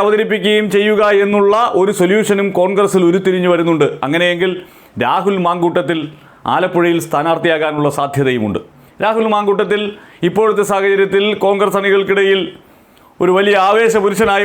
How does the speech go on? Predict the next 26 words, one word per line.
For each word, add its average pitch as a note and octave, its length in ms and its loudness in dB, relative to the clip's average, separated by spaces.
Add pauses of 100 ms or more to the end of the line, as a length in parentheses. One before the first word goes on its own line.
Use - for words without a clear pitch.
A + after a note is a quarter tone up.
മാറി G#3+ 240 0
നിൽക്കുന്നയാളാണ്. F#3 640 0 (240)
വേറെ E3 160 2 (100)
കാര്യമൊന്നുമില്ല A3+ 560 2 (120)
എങ്കിൽ A3 220 -2
പോലും F3+ 220 2 (1300)
ഈ C#3+ 180 2
ഗിമിക്കുകൾ A3+ 440 0 (100)
കൊണ്ട് A#3+ 200 0 (680)
രാഹുൽ A3+ 380 0
മാൻ-, A#3 240 -2 (120)
മാങ്കൂട്ടത്തിലും A3+ 580 0 (540)
അണികൾക്കിടയിൽ A#3 680 0 (880)
ഒരു A3 140 2 (220)
അംഗീകാരമുള്ള A#3 720 2
നേതാവ്, A3 400 2 (100)
യുവജന A3+ 260 4 (100)
നേതാവ് G#3+ 280 2 (100)
എന്നുള്ള G#3 260 2
നിലയിൽ G3 260 2
മാറിയിട്ടുണ്ട്. E3+ 440 0 (100)
അപ്പോൾ A3+ 200 -2
രാഹുൽ A#3+ 300 0
മാങ്കൂട്ടത്തിലിനെ A3+ 580 0
അവിടെ G#3 220 0
പരീക്ഷിക്കുന്നത് G#3 580 2